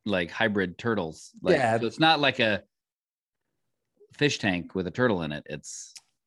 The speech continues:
Speaker 2: No, it's like a, it's like Blastoise.
Speaker 1: Okay, so this is a, drawings of those?
Speaker 2: Yeah, it's the, the
Speaker 1: That you
Speaker 2: style
Speaker 1: then
Speaker 2: is, the, the
Speaker 1: sell
Speaker 2: style
Speaker 1: on
Speaker 2: is very, uh, Newgrounds, Miniclip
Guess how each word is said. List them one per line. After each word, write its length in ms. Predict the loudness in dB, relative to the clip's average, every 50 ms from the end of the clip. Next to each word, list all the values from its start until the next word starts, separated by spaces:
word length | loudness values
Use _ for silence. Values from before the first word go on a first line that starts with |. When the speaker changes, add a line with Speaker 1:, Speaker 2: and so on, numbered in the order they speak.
| _ _ -2
Speaker 2:
No, 280 | 0 2 4 4 4
it's 180 | 4 2 2 2
like 180 | 0 2 2 2
a, 320 | 0 2 2 0 -2 -2 -2
it's 160 | -4 -2 0
like 320 | 0 0 0 0 -4 -8 -18 -20 _ _ _ _ _ _ _ _ _ _ _
Blastoise. 720 | 0 0 2 0 -2 -4 -2 -2 -2 -2 -4 -4 -8 -8 -12 _ _ _ _ _ _ _ _ -4
Speaker 1:
Okay, 320 | -4 0 2 0 0 0
so 180 | 0 -2 -2 -2
this 200 | -2 -2 -2 -4
is 160 | -4 -4 -4
a, 100 | -4 -6 _ _ _ _ _ _ _ _ _ _ _ -14
drawings 600 | -4 0 2 4 4 6 6 4 4 2 0 0
of 100 | -2 2
those? 540 | 4 4 4 4 4 2 0 -4 -10 -16 -18 -20 -20 _ _
Speaker 2:
Yeah, 260 | 4 6 6 6 6
it's 220 | 4 2 0 0 0
the, 140 | 2 2 2
the 80 | 2
Speaker 1:
That 20 | 2
you 60 | -2
Speaker 2:
style 400 | 0 4 6 6 8 8 6 6
Speaker 1:
then 180 | 6 6 6 4
Speaker 2:
is, 60 | 2
the, 60 | 0 2
the 100 | 4 6
Speaker 1:
sell 200 | 6 6 6 6
Speaker 2:
style 240 | 6 6 6 6 6
Speaker 1:
on 60 | 4
Speaker 2:
is 120 | 4 2
very, 440 | 2 2 4 4 4 4 2 2 2
uh, 180 | 2 2 0 -2
Newgrounds, 920 | -2 -2 -2 -2 0 2 2 4 4 4 2 0 0 -2 -4 -6 -8 -8
Miniclip 600 | -6 -6 -4 -4 -4 -6 -4 -2 0 0 0 0